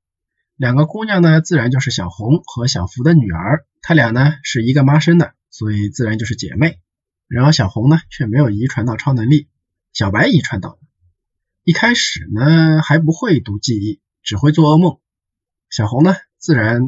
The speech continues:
是不知道这个是超能力的副作用，总觉得是病，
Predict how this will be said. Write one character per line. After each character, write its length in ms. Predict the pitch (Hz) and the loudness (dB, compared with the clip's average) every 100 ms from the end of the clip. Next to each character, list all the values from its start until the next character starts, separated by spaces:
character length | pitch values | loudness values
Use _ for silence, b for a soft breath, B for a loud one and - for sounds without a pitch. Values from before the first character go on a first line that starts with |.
| 110 _ | -6 _
是 300 | - - 117 | -14 -6 -6
不 160 | 107 151 | 0 0
知 100 | 160 | 2
道 160 | 165 - | 0 0
这 140 | 135 | -4
个 80 | 123 | -4
是 240 | - 113 | -4 -6
超 260 | 160 - 170 | -6 -2 0
能 280 | 131 113 160 | 0 2 0
力 180 | 175 117 | 0 -2
的 460 | 101 87 - - - | -8 -12 -14 -18 -2
副 140 | 220 | -2
作 160 | 123 98 | -2 -6
用， 140 | - _ _ _ _ _ _ | -8 _ _ _ _ _ _
总 200 | 127 120 | -2 0
觉 160 | 123 143 | 0 2
得 260 | 180 160 | 4 4
是 160 | 156 170 | 2 0
病， 280 | 226 120 | -2 -2